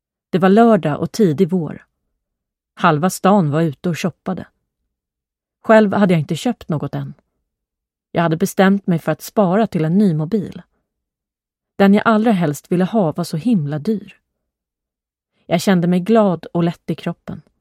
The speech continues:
Det var som om livet liksom började om igen.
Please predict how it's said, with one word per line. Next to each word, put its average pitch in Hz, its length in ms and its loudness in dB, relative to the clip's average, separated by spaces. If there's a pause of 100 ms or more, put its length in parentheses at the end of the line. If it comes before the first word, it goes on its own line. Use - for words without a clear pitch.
(680)
Det 240 100 2
var 190 200 4
som 208 180 2
om 214 120 4
livet 196 460 2
liksom 151 320 -6
började 156 260 -2
om 185 260 -2
igen. 139 180 -8